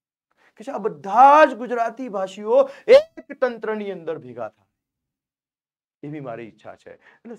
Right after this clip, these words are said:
સરદાર પટેલની પણ ઈચ્છા હતી કે એક અલગ ગુજરાત રાજ્ય એવું બનાવવામાં આવે. પણ હજુ ધીરે ધીરે આપણે આગળ વધી રહ્યા છે. સરદાર પટેલ બધાને ભેગા કરી રહ્યા છે. આગળ જઈએ. આગળ એમણે શું કીધું? આ બસો બાવીસ રજવાડાઓને એમણે એક મોટિવેશન આપ્યું કે ભાઈ જો તમે આ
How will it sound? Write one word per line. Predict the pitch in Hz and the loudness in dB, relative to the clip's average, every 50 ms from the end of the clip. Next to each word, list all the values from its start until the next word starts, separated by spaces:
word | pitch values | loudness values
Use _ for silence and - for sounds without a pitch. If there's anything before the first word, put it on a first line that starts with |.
| - | -12
સરદાર | 175 160 165 175 170 170 | -8 -4 -4 -4 -4 -6
પટેલની | 160 139 147 147 143 139 139 | -10 -14 -14 -16 -16 -16 -18
પણ | 135 123 | -20 -20
ઈચ્છા | 123 _ - 117 101 98 | -20 _ -20 -20 -20 -20
હતી | _ 107 104 104 _ _ _ _ _ | _ -20 -20 -20 _ _ _ _ _
કે | - 175 170 | -16 -16 -14
એક | 170 _ - | -14 _ -16
અલગ | 123 127 135 127 131 | -16 -16 -16 -20 _
ગુજરાત | 120 110 - 110 113 117 117 - 101 | -20 -20 -18 -14 -12 -12 -12 -14 -18
રાજ્ય | 95 92 _ - 104 92 | -20 -20 _ -20 -20 -20
એવું | 95 101 | -20 -20
બનાવવામાં | 98 92 85 87 87 87 85 80 | -20 -20 -20 -20 -20 _ _ _
આવે. | _ _ _ _ _ _ _ _ _ _ _ _ _ _ _ _ _ _ | _ _ _ _ _ _ _ _ _ _ _ _ _ _ _ _ _ _
પણ | - 214 214 190 180 | -12 -10 -8 -10 -10
હજુ | 214 214 139 | -12 -12 -10
ધીરે | 165 170 170 156 | -10 -10 -8 -6
ધીરે | 156 165 | -6 -6
આપણે | 151 147 147 135 | -6 -4 -6 -6
આગળ | 113 117 135 123 117 | -6 -6 -8 -10 -12
વધી | 107 107 104 | -14 -16 -16
રહ્યા | 101 92 92 92 | -16 -16 -16 -18
છે. | - 95 - _ _ _ _ - | -20 -20 -20 _ _ _ _ -12
સરદાર | 135 127 143 143 139 139 | -6 -4 -4 -4 -4 -6
પટેલ | 120 139 139 131 127 135 _ - | -12 -16 -16 -18 -20 -20 _ -14
બધાને | 117 135 139 131 113 | -14 -12 -12 -14 -12
ભેગા | 110 127 120 107 - | -10 -10 -10 -10 -12
કરી | 110 98 98 95 | -16 -18 -18 -18
રહ્યા | 98 95 - | -20 -18 -12
છે. | 127 123 | -10 -8
આગળ | 139 175 151 110 | -8 -8 -12 -14
જઈએ. | 110 104 101 - _ _ _ _ - 151 | -16 -18 -20 -20 _ _ _ _ -6 -4
આગળ | 180 190 233 233 240 214 | -2 0 -2 -2 -2 -6
એમણે | 208 214 226 220 220 | -8 -8 -10 -12 -14
શું | 220 190 - | -18 -18 -16
કીધું? | 185 190 208 220 214 - _ _ - | -14 -14 -14 -14 -16 -20 _ _ -4
આ | 165 165 160 | -4 -4 -4
બસો | 160 160 - 208 190 156 | -8 -10 -10 -4 -2 -2
બાવીસ | 156 170 196 190 165 151 | -2 -2 -4 -8 -12 -12
રજવાડાઓને | 147 160 165 165 170 175 180 175 180 202 220 220 _ _ _ - 165 | -8 -8 -6 -6 -6 -8 -8 -10 -12 -14 -16 -18 _ _ _ -16 -14
એમણે | 180 180 190 208 233 233 _ _ _ _ - 190 | -10 -10 -10 -10 -12 -14 _ _ _ _ -10 -10
એક | 202 190 160 156 | -10 -10 -12 -14
મોટિવેશન | - - 196 175 170 175 160 139 123 | -12 -12 -14 -14 -14 -10 -10 -10 -10
આપ્યું | - - 110 - | -10 -12 -18 -20
કે | _ _ _ - | _ _ _ -16
ભાઈ | 220 240 185 | -16 -10 -8
જો | 247 269 - 226 | -8 -6 -6 -4
તમે | 208 240 233 | -2 0 2
આ | 208 | 2